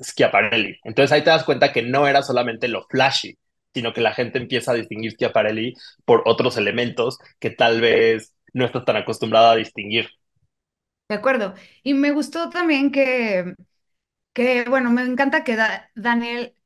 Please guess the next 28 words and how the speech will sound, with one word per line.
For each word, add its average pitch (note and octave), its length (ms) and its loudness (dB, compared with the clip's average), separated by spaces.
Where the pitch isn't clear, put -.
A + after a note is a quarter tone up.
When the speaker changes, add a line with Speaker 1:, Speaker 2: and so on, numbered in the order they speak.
Speaker 2:
Rosenberg A3 720 -2
hace A3 380 -4
siempre, G3+ 800 -6
em, F#3 840 -4
una B3 360 0
alusión A3 640 -2
a G3+ 100 -4
lo G3 120 -8
que G#3 60 -6
está A3 200 -2
pasando G#3+ 380 -2
en G3+ 100 -2
el F3+ 120 -2
mundo G#3+ 520 -4
o G#3+ 100 2
a G3 100 2
lo G3 100 -2
que G3+ 80 -6
está G3+ 180 -4
pasando G#3+ 380 -4
en G#3 80 -2
la F#3+ 60 0
actualidad, F#3+ 540 0
en F#3+ 100 -4
la F#3 100 -4
sociedad F#3+ 400 -2
y F#3+ 100 -2
tal. F#3 360 -4